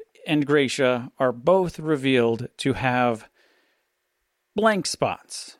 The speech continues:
in their memories. It's revealed that Tip has no recollection of meeting Gracia, and Gracia has no recollection of ever meeting him either.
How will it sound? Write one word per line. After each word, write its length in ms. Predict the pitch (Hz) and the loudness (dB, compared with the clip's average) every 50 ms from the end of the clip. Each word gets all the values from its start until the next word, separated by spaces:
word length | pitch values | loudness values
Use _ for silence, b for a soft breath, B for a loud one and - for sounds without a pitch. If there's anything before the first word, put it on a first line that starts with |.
| _ | _
in 180 | _ - 165 151 | _ -2 0 2
their 140 | 151 143 143 | 4 4 6
memories. 680 | 156 165 156 135 117 98 82 - - - - - - _ _ _ _ _ _ _ _ _ _ _ _ _ _ _ _ | 6 4 4 4 0 -2 -8 -14 -16 -18 -18 -18 -18 _ _ _ _ _ _ _ _ _ _ _ _ _ _ _ _
It's 300 | - 175 170 156 - - | -2 -2 -2 -2 -2 -6
revealed 720 | 165 165 170 165 160 202 226 214 202 190 185 170 175 - 165 | -2 0 -2 0 2 2 2 4 4 2 0 -2 -6 -2 2
that 240 | 175 160 147 - _ | 2 2 2 0 _
Tip 260 | - - 180 180 - | 0 2 2 2 2
has 320 | 147 156 147 139 123 120 135 | 2 2 2 2 0 -2 -2
no 220 | 175 202 220 226 | -2 0 0 0
recollection 840 | 226 202 156 170 175 165 - 165 151 156 156 147 - - 151 131 127 | -2 0 0 0 0 2 2 4 4 4 2 2 2 0 2 2 4
of 180 | 131 131 117 131 | 2 0 0 0
meeting 360 | 147 151 151 135 135 127 120 | 0 0 2 2 2 2 2
Gracia, 600 | 113 143 170 170 156 - - 147 127 120 113 101 b b b b b b b b b b b b _ _ _ | 2 2 2 2 2 0 2 4 4 4 2 0 b b b b b b b b b b b b _ _ _
and 460 | 175 175 165 165 156 151 151 139 131 | 0 2 2 2 2 0 0 -2 -2
Gracia 460 | - 196 - - - - - 180 160 | -2 -2 -2 0 -2 0 2 2 2
has 280 | 151 165 156 156 - 170 | 4 2 2 0 0 -2
no 240 | 185 180 175 175 165 | 0 0 0 0 0
recollection 720 | 156 156 156 156 156 151 143 151 143 135 - - 147 135 | 0 0 -2 2 2 2 4 4 2 2 2 2 2 2
of 140 | 135 127 151 | 2 0 0
ever 380 | 156 160 143 143 143 131 131 | 0 0 0 0 0 0 0
meeting 400 | - - - 147 143 131 131 120 | -2 0 2 2 4 4 2 0
him 420 | 113 127 190 190 147 101 87 90 - | 2 2 2 2 2 0 -2 -8 -10
either. 460 | - - 190 180 135 98 73 - - | -8 -4 -2 -2 -2 -4 -6 -10 -16